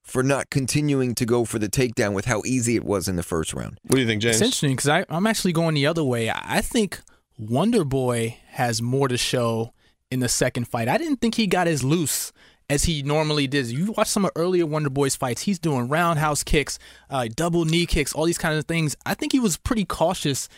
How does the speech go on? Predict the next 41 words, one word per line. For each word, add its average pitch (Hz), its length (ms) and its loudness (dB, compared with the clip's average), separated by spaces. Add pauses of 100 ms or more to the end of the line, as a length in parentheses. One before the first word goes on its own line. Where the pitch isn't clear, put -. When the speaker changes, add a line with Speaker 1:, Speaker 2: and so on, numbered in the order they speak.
(200)
Speaker 3:
in 143 80 -2
that 135 140 2
fight, 131 200 0
whether 139 180 2
it 139 40 -2
was 127 140 -4
five 139 300 0
rounds, 147 380 0
he 151 100 2
knew 143 120 2
he 143 80 2
had 139 140 0
to 131 60 -2
go 131 140 0
the 127 80 0
distance, 160 460 0
or 139 320 2 (320)
a 131 60 -4
championship 156 520 0
fight, 170 380 2
you 151 100 0
know, 143 140 2
with 127 140 0
so 165 160 0
much 156 200 0
on 139 100 -2
the 123 80 0
line. 143 340 0
I 139 100 0
think 269 200 -6
he 254 80 2
was 220 100 0
a 190 60 2
little 190 180 4
tight. 156 240 -2
I 143 80 2
think 220 180 -2
if 170 100 -4
he 196 100 0
lets 190 280 0
loose, 185 380 0